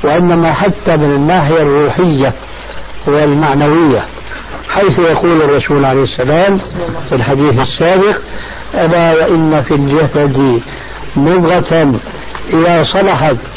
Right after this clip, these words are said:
صلح الجسد كله وإذا فسدت فسد الجسد كله ألا وهي القلب". والبحث الآن نظراً للسؤال هو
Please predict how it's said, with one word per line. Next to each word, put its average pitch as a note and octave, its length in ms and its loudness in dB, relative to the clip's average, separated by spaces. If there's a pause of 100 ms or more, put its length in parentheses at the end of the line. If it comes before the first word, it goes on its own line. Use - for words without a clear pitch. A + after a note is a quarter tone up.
(360)
صلح F#3+ 260 2
الجسد E3 580 2
كله C#3 360 2 (560)
وإذا F#3+ 380 2
فسدت E3+ 580 0 (680)
فسد F#3 400 2
الجسد F3 640 2
كله G#3+ 420 2 (500)
ألا G3 200 2
وهي F3 240 4
القلب". D3+ 400 0 (840)
والبحث C#3+ 540 0
الآن D#3+ 600 2 (1000)
نظراً D#3+ 400 2
للسؤال D3+ 840 2 (1000)
هو F#3+ 360 2